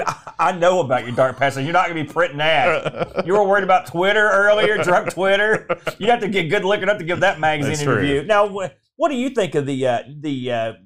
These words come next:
Speaker 1: cover here? 'Cause we love Amiga Attic. It's a great magazine.
Speaker 2: Yeah, well, you wanna get somebody's eye you know, when you're, when you're selling this thing on the newsstand over at the
Speaker 1: Yeah.
Speaker 2: Boots, the W H Smiths,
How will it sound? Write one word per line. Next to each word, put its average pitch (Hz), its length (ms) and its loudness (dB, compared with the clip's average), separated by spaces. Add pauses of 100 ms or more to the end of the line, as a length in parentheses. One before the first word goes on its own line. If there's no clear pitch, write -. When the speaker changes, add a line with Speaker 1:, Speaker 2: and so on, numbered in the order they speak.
(360)
Speaker 1:
cover 175 420 2
here? 110 500 -10
'Cause 175 100 -14
we 247 100 0
love 294 280 4
Amiga 190 320 -8
Attic. 170 280 0
It's 139 100 -10
a 135 40 -12
great 214 260 0
magazine. 165 580 -2
Speaker 2:
Yeah, 165 340 2
well, 175 300 2
you 151 360 -2
wanna 247 260 0
get 165 200 -2
somebody's 147 560 -2
eye 87 680 -2 (140)
you 123 100 -8
know, 107 160 -4
when 120 300 -4
you're, 156 140 0
when 170 300 -8
you're 185 120 0
selling 240 240 0
this 160 160 -4
thing 147 160 -2
on 120 120 -2
the 107 60 -4
newsstand 107 560 -4
over 101 240 -4
at 95 80 -8
the 143 60 -2
Speaker 1:
Yeah. 139 120 4
Speaker 2:
Boots, 120 640 -4
the 110 120 -12
W 120 320 0
H 110 180 -6
Smiths, - 720 -4